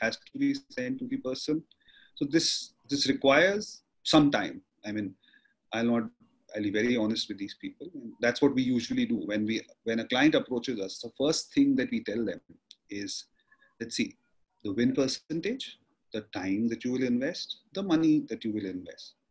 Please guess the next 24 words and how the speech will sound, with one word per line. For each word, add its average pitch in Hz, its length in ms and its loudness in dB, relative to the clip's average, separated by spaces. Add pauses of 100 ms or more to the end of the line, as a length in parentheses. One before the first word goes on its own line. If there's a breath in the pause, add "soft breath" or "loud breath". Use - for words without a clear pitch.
So - 140 -2
a 180 80 6
lot 170 80 6
of 202 120 2
factors 160 380 4
depend 135 300 2
upon 101 240 -6
that. 90 160 -10
And - 120 -12
suppose, 139 360 0 (400 loud breath)
let's 127 240 0
say, 131 240 6
uh, 110 240 0 (400)
since 135 260 8
the 131 160 4
essentials 139 680 4 (440)
of 127 180 -2
the 139 80 4
quantum 170 540 10
is 107 120 6
missing 98 280 -2
here, 92 200 -10 (560)
uh, 113 240 4
assuming 151 640 8